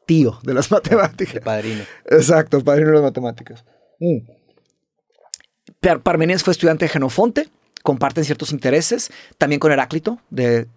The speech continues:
Speaker 1: técnicas de, no técnicas, sino intereses de preguntas. Escribió solo un libro que se llamó Sobre la naturaleza,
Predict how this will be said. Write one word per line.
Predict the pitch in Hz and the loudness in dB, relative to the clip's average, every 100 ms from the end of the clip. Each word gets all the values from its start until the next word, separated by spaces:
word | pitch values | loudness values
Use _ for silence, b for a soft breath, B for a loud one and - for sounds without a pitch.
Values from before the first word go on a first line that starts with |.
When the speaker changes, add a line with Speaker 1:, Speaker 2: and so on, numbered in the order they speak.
| _ _ | _ _
Speaker 1:
técnicas | 135 135 131 135 | -2 -2 -2 0
de, | 120 113 - | 0 0 -2
no | 185 | -4
técnicas, | - - 120 120 | -4 -6 -8 -8
sino | - 123 | -8 -6
intereses | 123 123 120 143 135 | -6 -4 -4 -6 -8
de | 139 117 | -6 -6
preguntas. | - 120 135 165 254 - B B B B B | -6 -4 -4 -6 -10 -12 B B B B B
Escribió | - 156 185 180 | -4 0 2 2
solo | - 170 | 2 2
un | 165 | 4
libro | 175 214 233 | 4 4 2
que | 175 | 0
se | - | -2
llamó | 131 127 127 139 | 0 0 0 0
Sobre | - 143 | 2 0
la | 127 | 2
naturaleza, | 120 120 120 143 196 247 | -2 -2 0 2 2 -2